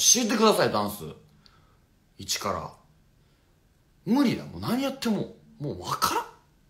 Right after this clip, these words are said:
俺、スポーツでこんな苦労したの初めて。逆立ちしてください。いや、人減ってきてるよ。まあ、そう。本当だね。今日、少ない。みんな、どこ行った？今日。みんな、いつもより今日、五千人ぐらい少ないぞ。みんな、よ-、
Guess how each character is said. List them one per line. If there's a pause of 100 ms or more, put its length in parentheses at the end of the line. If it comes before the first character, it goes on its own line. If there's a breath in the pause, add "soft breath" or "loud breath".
(800 soft breath)
俺、
ス
ポ
ー
ツ
で
こ
ん
な (120)
苦
労
し
た
の
初
め
て。 (1200)
逆
立
ち
し
て
く
だ
さ
い。
い
や、 (640 soft breath)
人
減
っ
て
き
て
る
よ。
ま
あ、
そ
う。 (1600 loud breath)
本
当
だ
ね。 (600)
今
日、 (500)
少
な
い。
み
ん
な、
ど
こ
行
っ
た？
今
日。
み
ん
な、 (240)
い
つ
も
よ
り
今
日、
五
千
人
ぐ
ら
い
少
な
い
ぞ。 (540)
み
ん
な、
よ-、